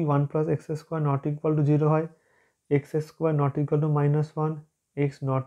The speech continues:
equal to root over minus one, x not equal to I, এর মানে x belongs to R হলো, x I নয়। তো x কি হবে? x রিয়েল নাম্বার হবে।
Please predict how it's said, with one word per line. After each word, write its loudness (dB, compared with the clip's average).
equal 0
to 2
root 4
over 4
minus -2
one, -4
x -6
not -2
equal -2
to 4
I, 4
এর 0
মানে 2
x -10
belongs 0
to 2
R 4
হলো, -6
x -12
I 4
নয়। 0
তো -12
x -12
কি 0
হবে? 0
x -18
রিয়েল 6
নাম্বার 0
হবে। -4